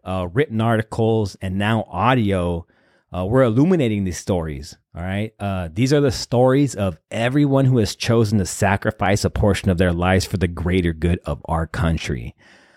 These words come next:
I mean, man, isn't that amazing? Like, it's, it's incredible, these stories that, that, that I, that we've been documenting. So,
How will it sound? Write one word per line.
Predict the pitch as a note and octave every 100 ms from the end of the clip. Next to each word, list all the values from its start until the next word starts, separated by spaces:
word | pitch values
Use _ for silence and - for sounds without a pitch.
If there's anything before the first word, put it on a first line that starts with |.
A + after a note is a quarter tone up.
| _
I | -
mean, | F2+ F2 D#2+
man, | G2 G#2 E2
isn't | F#2 G#2 B2
that | G2+ D2
amazing? | - D#2+ D2 F2 G2 G2+ A#2 G#2
Like, | E2 C#2+ _ - _ _ _ _ _
it's, | F#2 F#2 - -
it's | F2+ -
incredible, | D2+ - - G#2 A#2 F2 E2
these | D2+ D2+
stories | - F#2 G2+ F2 D2
that, | C#2 B1+
that, | D2+ G#1+
that | D#2
I, | D2 C#2+
that | - D#2 D2+
we've | D#2 C#2
been | C#2+
documenting. | C#2+ D2+ D2 D2+ C#2 C#2 C2+
So, | - G2+ D#2